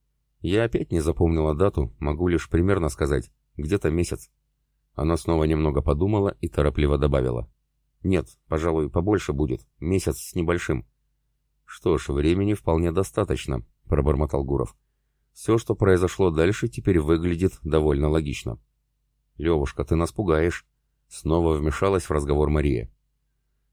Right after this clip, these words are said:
«Нет, бояться или нервничать не нужно», — заявил полковник и ободряюще улыбнулся. «Поскольку время позднее,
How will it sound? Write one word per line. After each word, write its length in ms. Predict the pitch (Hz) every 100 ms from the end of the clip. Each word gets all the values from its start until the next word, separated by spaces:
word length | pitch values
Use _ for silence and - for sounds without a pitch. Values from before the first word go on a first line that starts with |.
| _
«Нет, 300 | 98 95 90 - - _
бояться 560 | 71 73 85 110 - 117
или 160 | 107
нервничать 560 | 95 92 90 90 98 87
не 80 | 95
нужно», — 460 | 82 71 71 65 - _ -
заявил 480 | 64 64 73 73 65
полковник 640 | 69 - 98 101 - - _
и 80 | 90
ободряюще 640 | 92 73 69 69 67 -
улыбнулся. 560 | 69 71 65 58 - - _ _ _ _ _ _
«Поскольку 480 | - 98 110 95 98
время 300 | 90 87 82
позднее, 500 | - 104 73 58